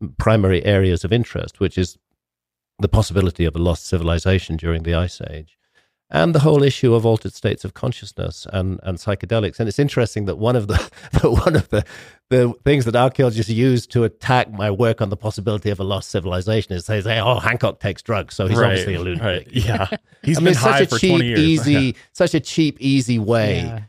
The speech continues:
Speaker 1: to write off an opponent.
Speaker 3: Mm-hmm.
Speaker 1: And, and, um, you know, frankly, I'm, I'm disappointed in them, but the, the attacks were not, were not unexpected.
Speaker 3: Yeah.
Speaker 1: And, and, uh, perhaps I would even have been disappointed if I wasn't attacked, because it would have been I wasn't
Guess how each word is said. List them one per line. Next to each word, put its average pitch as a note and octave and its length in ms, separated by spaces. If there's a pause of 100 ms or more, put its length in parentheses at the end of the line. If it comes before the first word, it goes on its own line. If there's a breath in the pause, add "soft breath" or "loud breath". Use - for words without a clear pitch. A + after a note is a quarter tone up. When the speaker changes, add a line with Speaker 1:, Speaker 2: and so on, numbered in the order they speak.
(140)
Speaker 1:
to B2 140
write A2 320
off G2+ 200
an F2 80
opponent. G2+ 640
Speaker 3:
Mm-hmm. D3+ 140
Speaker 1:
And, G2+ 360
and, G2 460
um, F#2+ 460
you A#2+ 120
know, G2+ 100
frankly, C#3+ 340
I'm, G2+ 240
I'm G2 280 (140)
disappointed G#2+ 640
in A2 120
them, A2+ 140
but A2+ 140
the, G#2 140
the G2 200
attacks F2 360
were E2+ 80
not, E2 280
were E2+ 140
not F#2+ 240
unexpected. - 760 (100)
Speaker 3:
Yeah. G2 80
Speaker 1:
And, F#2+ 260
and, F2+ 400
uh, F#2 320 (560 soft breath)
perhaps C#3 300
I E3 80
would D#3+ 100
even D#3+ 220
have D3+ 120
been D3+ 240
disappointed C#3 580
if B2+ 120
I B2+ 80
wasn't B2 340
attacked, D2+ 480
because F#2 280
it F2+ 120
would F#2+ 180
have E2+ 60
been G2+ 160
I F#2+ 100
wasn't F#2+ 360